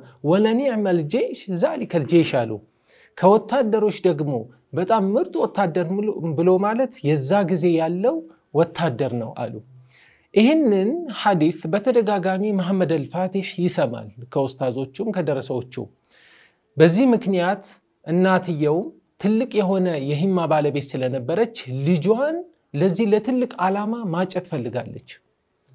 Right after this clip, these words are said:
ከዛ ምን ታረጋለች? የሱብሒ ሰላት መሐመድ አልፋቲሕን ወደ መስጊድ እየወሰደች በር ላይ ትጠብቅ ነበር። ተመልከት፣ የሱብሒ ሰላት በዛ በሌሊት በዛ ብርዳማ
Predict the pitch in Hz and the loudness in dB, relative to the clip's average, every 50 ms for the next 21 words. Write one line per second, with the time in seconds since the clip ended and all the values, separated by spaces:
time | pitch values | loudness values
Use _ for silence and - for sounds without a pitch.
0 | - - - - 185 180 190 247 254 247 240 226 233 220 214 214 202 214 220 220 | -20 -2 4 4 6 6 6 6 4 4 4 2 2 2 2 2 2 0 0 0
1 | 233 240 277 277 277 - - - _ _ _ _ _ - 165 190 185 190 - 285 | 2 2 2 0 0 -6 -20 -20 _ _ _ _ _ 0 2 2 2 2 0 -2
2 | 240 208 - - 220 190 - 196 165 139 123 110 113 - - - _ _ _ _ | -2 -2 -2 0 0 0 2 2 2 2 2 0 -2 -8 -16 -20 _ _ _ _
3 | _ - 147 160 196 226 233 220 190 196 170 - - 202 214 202 202 190 - - | _ -4 -2 2 2 4 2 2 0 -2 -4 -2 0 0 0 0 0 -4 -8 -6
4 | 175 151 156 156 175 175 175 170 165 - - - 151 127 135 131 135 135 135 - | -4 -2 -2 -2 0 0 -2 -2 -4 -6 -6 -6 -6 -4 -4 -4 -2 -4 -2 -2
5 | - 190 190 269 359 370 - - - _ _ _ _ _ - 127 135 202 220 226 | -2 0 2 2 0 0 -2 -10 -18 _ _ _ _ _ -4 2 4 4 6 6
6 | 226 214 208 202 185 196 165 147 - 160 147 - 147 - 147 123 120 117 - 127 | 6 4 4 2 -2 -4 -6 -6 -6 -6 -4 -6 -8 -8 -8 -8 -10 -10 -12 -16
7 | 123 - _ _ _ _ - 151 160 165 156 - - 127 110 - - _ _ _ | -20 -20 _ _ _ _ -2 0 2 2 0 0 -2 -4 -6 -6 -10 _ _ _
8 | _ _ _ _ _ - 135 135 143 143 - 202 196 196 - - 208 185 - 175 | _ _ _ _ _ -6 -2 -2 -2 0 2 0 0 0 -2 -4 -6 -4 -4 -2
9 | 147 117 110 117 - _ _ _ - 143 131 120 127 160 190 208 175 165 160 147 | -4 -4 -4 -6 -12 _ _ _ -4 -4 -4 -2 -2 0 0 0 2 0 0 0
10 | 139 135 131 185 262 - - - _ _ _ _ _ _ _ - 123 147 147 135 | 0 -2 -2 -4 -6 -6 -8 -16 _ _ _ _ _ _ _ -4 -2 0 0 2
11 | 151 185 180 147 156 170 156 131 151 156 156 156 156 | 0 0 0 0 0 -2 -2 -2 -2 -2 -2 -2 -2